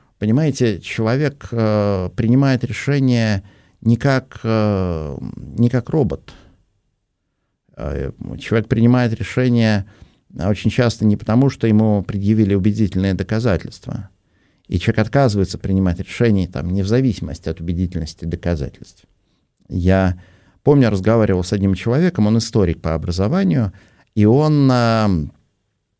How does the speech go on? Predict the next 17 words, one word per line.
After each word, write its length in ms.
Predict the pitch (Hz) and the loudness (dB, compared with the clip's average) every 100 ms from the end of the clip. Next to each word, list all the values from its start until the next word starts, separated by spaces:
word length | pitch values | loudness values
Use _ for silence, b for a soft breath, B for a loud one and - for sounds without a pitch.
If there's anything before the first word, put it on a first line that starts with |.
| _ _ _ _ - | _ _ _ _ -10
а, 460 | 107 92 87 85 82 - - 50 50 _ _ _ _ _ _ _ _ _ _ _ _ _ _ | -2 0 2 0 -2 -8 -18 -20 _ _ _ _ _ _ _ _ _ _ _ _ _ _ _
мы 180 | 127 147 | 4 4
с 80 | - | 2
ним 120 | 139 | 2
говорили, 280 | 147 190 196 | 2 2 2
я 80 | 151 | 2
ему 140 | 156 | 0
сказал, 340 | 143 160 190 | 0 0 2
"Ну, 160 | 143 160 | 2 0
вы 160 | 143 151 | -2 0
знаете, 320 | 202 185 143 | 0 0 0
если 200 | 139 147 | 0 0
бы 220 | 147 147 B B B | 2 0 B B B
любое 320 | 123 156 175 | 2 6 6
другое 460 | 123 156 160 156 110 | 6 4 4 6 4
событие, 1300 | - 101 98 147 139 - 98 82 71 62 52 55 50 | 2 -2 -2 -2 -4 -2 -2 -2 -4 -8 -12 -14 -16
вот, 140 | - | -16